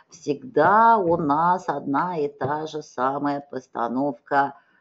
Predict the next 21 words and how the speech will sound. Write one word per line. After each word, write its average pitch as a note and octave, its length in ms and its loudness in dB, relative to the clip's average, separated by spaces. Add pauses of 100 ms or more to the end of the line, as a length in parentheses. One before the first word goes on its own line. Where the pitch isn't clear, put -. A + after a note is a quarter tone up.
(120)
э, B2+ 80 -2
вопроса, C3 1300 -2
э, G2 60 -8
в A2+ 640 -4 (100)
частности, C3 1120 -6
э, A#2+ 300 -6 (100)
какого C#3+ 520 -2
рода. B2 440 -2 (420)
Надо C#3+ 360 2
не C3+ 160 4
просто G#3+ 880 -2
указать E3+ 720 -4
условия, D3 760 -4 (320)
надо G3 380 0
указать F3 680 -2
ещё F3 420 -4
и C#3+ 200 -6
к - 120 -20
какому, C3+ 920 -2
м, B2 720 -2 (200)
полю G#3 460 2